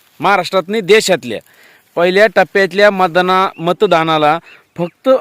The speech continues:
अठ्ठेचाळीस तास उरलेले आहेत आणि आता ओपिनियन पोल, एक्झिट पोल ह्याचा जे धमाका चालू आहे, तर, अ, याच्यात आत्ताच हाती आलेल्या महाराष्ट्रातल्या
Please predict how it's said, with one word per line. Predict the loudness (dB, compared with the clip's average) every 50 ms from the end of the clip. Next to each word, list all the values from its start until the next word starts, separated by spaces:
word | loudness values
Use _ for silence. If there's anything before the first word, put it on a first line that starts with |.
| 0 -4
अठ्ठेचाळीस | -4 -4 _ -2 -2 -2 0 2 2 4 4 2 0 -4 0 2
तास | 2 2 2 2
उरलेले | 2 2 2 4 2 0 2 0
आहेत | -2 -2 _ _ _ _ _ _ _ _ _ _ _ _ _ _ _ _ _ _ _ -6
आणि | -4 -4 -2 0 0
आता | 2 2 0 2 2 2 2 2 -2 _ _ _ _ _ _ _ _ _ _ _ _ -4
ओपिनियन | -2 -2 0 2 0 2 4 4 2 2 0
पोल, | 0 2 2 4 4 2 0 -4 _ _ _ _ _ _ _ _ _ _ 4
एक्झिट | 4 4 4 4 2 2 0 0 0 -2 0
पोल | 4 4 6 6 6 4 2 0 -10 _ _ _ _ _ _ _ _ _ -8
ह्याचा | -4 -4 0 2 2 2
जे | 2 0
धमाका | -6 -6 -8 -4 -2 -2 2 2 2
चालू | 4 4 2 4 4
आहे, | 2 0 0 -6 _ _ _ _ _ -20 _ _ -20 _ _ 0
तर, | 2 2 4 4 4 4 4 4
अ, |
याच्यात | 4 4 2 0 2 2 0 0 0 _ _ _ _ _ _ _ _ _ _ _ _ -8
आत्ताच | -8 -8 _ 2 2 2 2 2
हाती | -4 -8 -8 -4 0 2
आलेल्या | 2 2 4 4 4 4 4 2 0 -2 -6 _ _ _ _ _ _ _ _ _ _
महाराष्ट्रातल्या | -6 -2 0 2 2 2 0 -2 -2 -2 -2 -2 -2 0 0 2 2 2 2 0